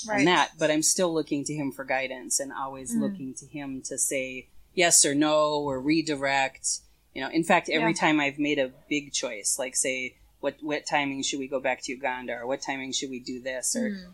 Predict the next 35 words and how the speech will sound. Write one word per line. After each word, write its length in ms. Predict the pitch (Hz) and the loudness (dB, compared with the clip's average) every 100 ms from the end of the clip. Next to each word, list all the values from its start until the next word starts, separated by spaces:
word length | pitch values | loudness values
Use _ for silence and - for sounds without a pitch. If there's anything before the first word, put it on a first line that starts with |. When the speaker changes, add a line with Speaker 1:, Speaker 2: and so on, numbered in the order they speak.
| - | -4
Speaker 2:
is 140 | 156 | -2
it 100 | 156 | -2
time 260 | - 139 131 | -2 -4 -4
to 100 | 139 | -6
get 200 | 127 - | -8 -4
married? 440 | 143 135 123 123 | -2 -2 -4 -8
It's 160 | 131 147 | -2 2
always 280 | 143 143 147 | 4 2 0
been, 360 | 147 139 139 - _ - | 0 0 -4 -10 _ -6
"I 120 | 139 | -4
believe 400 | 135 143 165 175 | -2 -2 0 0
this 160 | 180 - | -2 -2
is 100 | 160 | -2
what 160 | 156 | -2
you're 120 | 127 151 | -2 -2
saying. 500 | - 147 147 147 143 | 0 -2 -2 -8 -8
I 60 | 131 | -10
believe 380 | 139 135 156 | -8 -2 0
this 160 | 160 156 | 0 -4
is 100 | 151 | -4
where 100 | 147 | -6
you 120 | 143 | -6
want 160 | 143 135 | -6 -6
me 40 | |
to 40 | 139 | -6
go, 360 | 143 139 135 - _ _ - | -4 -2 -4 -10 _ _ -2
but 120 | 143 | 0
I'm 220 | 139 135 | 2 0
willing 400 | 147 156 151 147 | 0 0 0 -2
for 180 | 139 151 | -2 -2
you 300 | 135 139 139 | 0 0 0
to 140 | 135 | -2
close 320 | 226 226 139 | 2 4 4
the 80 | |
Speaker 1:
Mm. 40 | 202 | 2